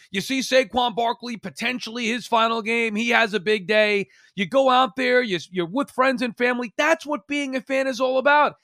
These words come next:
And they gave you something to cheer about by beating the Eagles. So all this talk about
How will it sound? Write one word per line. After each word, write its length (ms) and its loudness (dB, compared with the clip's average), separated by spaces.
And 180 -2
they 120 -2
gave 360 -4
you 120 -2
something 440 -2
to 100 2
cheer 360 -2
about 340 2
by 260 0
beating 320 -6
the 80 -4
Eagles. 440 -6
So 60 -6
all 260 0
this 180 -2
talk 280 -2
about 300 -2